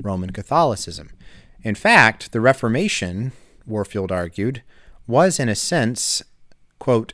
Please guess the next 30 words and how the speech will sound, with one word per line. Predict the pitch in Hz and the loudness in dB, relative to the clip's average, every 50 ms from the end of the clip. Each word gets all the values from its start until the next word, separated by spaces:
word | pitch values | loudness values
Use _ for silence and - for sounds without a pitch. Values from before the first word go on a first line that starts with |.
| - - | -16 -8
"the | 117 113 | -8 -8
triumph | - - - - - 139 151 165 175 180 165 - - | -6 -6 -8 -4 -2 0 0 2 2 0 0 -2 -6
of | - 120 113 | -6 -4 -4
Augustine's | 113 107 - 131 127 - - - 123 110 101 - | -4 -2 0 -2 -2 -2 -4 -4 -2 -2 -2 -4
doctrine | - - 110 104 110 107 - - 107 95 | -4 -2 0 0 0 -2 -4 -8 -8 -8
of | 85 - - - | -8 -10 -16 -14
grace | - 120 127 131 110 90 90 - - - - - - _ _ - _ _ _ _ - | -6 -2 0 0 0 -2 -4 -6 -8 -8 -8 -10 -12 _ _ -20 _ _ _ _ -2
over | 123 127 143 143 131 117 101 92 92 95 98 - - - - - _ - _ - - | 2 2 2 2 2 0 0 0 0 -2 -4 -8 -14 -20 -20 -20 _ -20 _ -8 -8
Augustine's | 107 95 - 110 104 - - - 110 101 98 | -6 -2 2 0 0 0 -2 -6 -6 -6 -6
doctrine | - - 98 95 92 - - 107 101 | -4 -2 -2 -2 -2 -4 -8 -10 -10
of | 92 104 | -10 -10
the | |
Church," | 104 - - - 147 120 - - - - - - _ _ - | -12 -12 -8 -6 -6 -6 -8 -10 -12 -14 -14 -14 _ _ -18
unquote. | 110 95 95 - - - 80 - - - - - - _ - _ _ _ _ - _ _ _ | -16 -16 -16 -18 -20 -20 -20 -20 -20 -20 -20 -20 -20 _ -20 _ _ _ _ -20 _ _ _
However | - 151 160 214 254 277 294 262 | 4 8 8 8 8 8 4 4
one | 202 175 165 151 | 4 4 4 2
assesses | 131 - - 143 123 - - 113 - | 2 0 0 0 0 0 -2 -6 -2
that | - 120 107 - | -2 -2 -2 -2
particular | - - - 107 - - 98 95 87 | -8 -6 -6 -6 -4 -4 -6 -6 -6
claim, | - - - 95 92 85 80 80 82 - - - - - _ _ - _ _ _ _ _ - | -10 -8 -8 -6 -6 -6 -8 -10 -14 -16 -20 -20 -20 -20 _ _ -20 _ _ _ _ _ -4
one | - 127 147 165 160 | 0 0 2 2 2
thing | - 151 135 120 | 0 0 0 0
is | 107 - | -2 -4
certain. | - - 101 87 - - 85 85 - _ _ _ - _ _ _ _ _ _ _ _ _ _ - _ _ _ _ _ _ _ - | -2 -2 -2 -4 -4 -10 -18 -20 -20 _ _ _ -20 _ _ _ _ _ _ _ _ _ _ -20 _ _ _ _ _ _ _ -2
Many | 120 131 165 196 214 196 | 0 2 4 4 4 2
of | 165 151 | 2 0
the | |
doctrines | 127 127 120 117 120 - - - 123 117 107 - - | 0 4 4 4 4 2 -2 -6 -4 -4 -4 -6 -6
we | 117 117 | -8 -8
treasure, | - - - 107 101 107 - 123 120 117 117 | -8 -8 -8 -6 -6 -6 -6 -6 -8 -8 -10